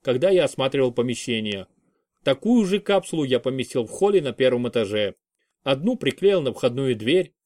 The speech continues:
и ещё одну в гараже, для надёжности. На Ниссане я удалился на два квартала от дома Мухаммеда, остановился, прижавшись к обочине, и задумался. У меня было несколько вопросов к жизни,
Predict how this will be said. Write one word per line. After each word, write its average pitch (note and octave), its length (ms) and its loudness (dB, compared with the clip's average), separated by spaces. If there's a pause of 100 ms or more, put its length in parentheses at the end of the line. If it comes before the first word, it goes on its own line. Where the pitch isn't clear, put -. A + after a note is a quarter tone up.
и A#2+ 120 -2
ещё G#3+ 240 2
одну F3 160 0
в A#2 60 -8
гараже, A#2+ 580 0 (260)
для C3 220 0
надёжности. A#2 760 -2 (580)
На B2 140 -4
Ниссане A3 540 -4
я D3 180 0
удалился D3 520 0
на C3+ 120 0
два C3 180 0
квартала C3+ 480 0
от B2+ 180 -6
дома B2 240 0
Мухаммеда, E3 640 -2 (240)
остановился, F3 920 -4
прижавшись D#3+ 560 -2
к - 80 -2
обочине, D3+ 540 -2
и - 160 -6
задумался. D3+ 760 -2 (540)
У A2+ 80 -10
меня C#3+ 360 -2
было G#3 240 2
несколько F#3 460 0
вопросов F3 480 0
к D#3 40 -4
жизни, C3 500 -4